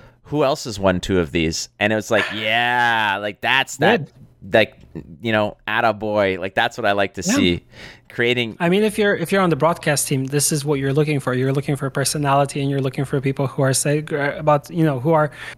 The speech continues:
Speaker 2: comfortable enough to say, like, "Well, I've won two of these, so who do you think?" Right? It's, it's nice, and it gives some more personality to that, to that player. So all the kudos to, to him for saying that.
Speaker 1: Damn right.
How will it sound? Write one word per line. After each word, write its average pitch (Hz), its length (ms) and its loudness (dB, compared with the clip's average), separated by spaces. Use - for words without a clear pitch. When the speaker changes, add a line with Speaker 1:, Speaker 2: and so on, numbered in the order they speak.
Speaker 2:
comfortable 190 440 2
enough 180 260 2
to 185 100 -2
say, 175 280 2
like, 160 420 2
"Well, 185 220 4
I've 156 140 2
won 156 300 2
two 175 180 2
of 156 80 2
these, 139 200 0
so 135 260 2
who 147 120 2
do 139 60 2
you 139 80 2
think?" 135 320 2
Right? 139 280 2
It's, 147 220 0
it's - 240 -4
nice, 196 440 0
and 170 120 2
it 170 60 2
gives 165 280 0
some 160 380 2
more 156 280 2
personality 143 720 0
to 135 140 -2
that, 127 220 0
to 143 80 -2
that 131 200 0
player. 117 360 -2
So 143 480 0
all 170 140 4
the 170 100 2
kudos 165 480 0
to, 151 280 2
to 160 140 -2
him 143 180 4
for 156 140 -4
saying 135 260 0
that. 123 200 -2
Speaker 1:
Damn 95 280 0
right. 98 200 0